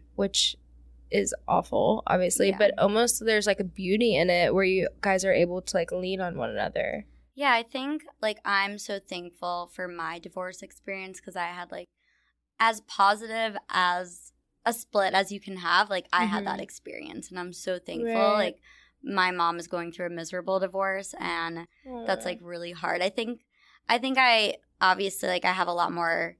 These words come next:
Speaker 2: compassion for her 'cause I, like, truly understand the splitting part, but I can't relate to her at all in, like, the miserable part 'cause her, like, partner completely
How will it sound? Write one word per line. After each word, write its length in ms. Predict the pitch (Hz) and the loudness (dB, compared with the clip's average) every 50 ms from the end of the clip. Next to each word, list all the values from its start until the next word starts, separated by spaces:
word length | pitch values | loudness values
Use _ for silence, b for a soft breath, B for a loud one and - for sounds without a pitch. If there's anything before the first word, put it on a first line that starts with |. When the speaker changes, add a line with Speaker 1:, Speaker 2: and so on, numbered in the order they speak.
| _ _ _ _ _ _ - | _ _ _ _ _ _ -10
Speaker 2:
compassion 640 | - 240 226 220 - 202 - 185 185 - - 196 196 | -6 -4 -4 -4 0 0 0 0 0 -2 -4 -6 -4
for 100 | - 202 | 0 0
her 80 | 196 196 | 0 0
'cause 140 | 196 - - | -2 -4 -6
I, 140 | 180 170 165 | -4 -4 -4
like, 180 | 170 165 - | -4 -6 -10
truly 640 | - - - 190 180 170 170 170 165 165 165 165 - _ _ _ _ _ _ _ | -10 -10 -8 -8 -8 -8 -10 -10 -12 -12 -12 -14 -16 _ _ _ _ _ _ _
understand 640 | - 202 202 - 180 180 180 - 185 175 170 170 170 165 | 0 0 2 2 0 0 0 -2 -2 -2 -2 -2 -2 -4
the 100 | 175 180 | -6 -6
splitting 720 | - - - _ - 185 180 175 175 175 185 185 202 240 | -8 -10 -12 _ -8 -6 -4 -4 -4 -2 -2 -2 -4 -4
part, 480 | 226 - - 269 285 294 202 - - - | -6 0 2 6 6 6 6 4 2 0
but 80 | 202 190 | 2 2
I 140 | 180 180 | 2 2
can't 340 | 175 - - - 202 180 170 | 0 -4 -8 -6 -6 -4 -4
relate 380 | 175 180 170 165 170 165 160 160 | -4 -4 -6 -6 -8 -10 -10 -10
to 140 | - 175 175 | -12 -12 -10
her 140 | 170 165 | -6 -6
at 160 | 170 165 160 - | -4 -4 -4 -4
all 320 | - 160 165 165 165 165 165 | -2 -2 0 0 -2 -2 -4
in, 180 | 165 165 165 | -4 -4 -6
like, 200 | 160 160 - - _ b b b b b b b - | -6 -6 -8 -10 _ b b b b b b b -2
the 80 | 208 | -2
miserable 680 | 202 196 185 170 170 - - 170 165 160 - 170 165 - | 0 0 -2 -4 -4 -4 -4 -6 -6 -4 -4 -4 -4 -6
part 380 | - - - 170 - - - | -6 -4 -4 -4 -4 -4 -6
'cause 280 | - 196 175 - - - b b b b b b b | -10 -14 -14 -14 -16 -18 b b b b b b b
her, 180 | - 208 196 | 4 4 4
like, 240 | 185 175 - - - | 4 2 -4 -6 -6
partner 340 | - 196 175 170 170 170 165 | -2 -2 0 0 0 -4 -4
completely 880 | - - 185 175 160 - - 180 165 - - 165 160 156 160 160 160 | -6 -8 -12 -12 -12 -10 -8 -6 -6 -6 -8 -8 -10 -10 -12 -14 -16